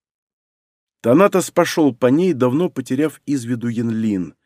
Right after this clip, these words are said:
Походу, он отмечал пути, ведущие куда-то за грань сознания, за горизонт,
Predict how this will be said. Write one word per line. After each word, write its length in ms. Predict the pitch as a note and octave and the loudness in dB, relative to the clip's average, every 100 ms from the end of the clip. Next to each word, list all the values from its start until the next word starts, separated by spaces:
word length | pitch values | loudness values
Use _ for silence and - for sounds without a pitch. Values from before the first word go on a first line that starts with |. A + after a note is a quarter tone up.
| _ _ _ _ _ - | _ _ _ _ _ -6
Походу, 440 | A#2 G3 F#3+ F#3 | 0 4 6 6
он 200 | - F#3 | 6 4
отмечал 480 | F3+ - D#3+ F3+ E3 | 2 0 -2 0 -2
пути, 640 | B2+ D#3+ - D3 C#3 G#2 _ _ _ _ | -4 -10 -8 -4 -2 -2 _ _ _ _
ведущие 520 | G#2 A#2+ D#3 - D3 | -2 2 2 2 0
куда-то 360 | C3+ C#3 E3 E3 | 2 2 2 2
за 140 | C3 | 2
грань 280 | A#2+ C#3 D#3 | 2 2 0
сознания, 760 | - C#3+ B2 C#3+ D3+ B2 G2+ F#2+ | -2 -4 0 0 0 0 0 -2
за 140 | F2+ | -4
горизонт, 640 | A2+ B2 A2+ C#3 E3+ A#2 | 0 0 2 2 4 2